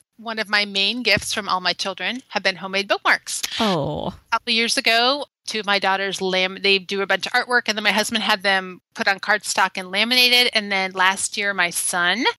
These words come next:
Speaker 1: he actually cut little wood, he, little slices of wood, and then he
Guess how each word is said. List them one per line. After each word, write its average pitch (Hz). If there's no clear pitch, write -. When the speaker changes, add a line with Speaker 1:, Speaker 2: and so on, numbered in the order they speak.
Speaker 1:
he 226
actually 202
cut -
little 196
wood, 214
he, 202
little 214
slices 208
of 175
wood, 202
and 202
then 190
he 185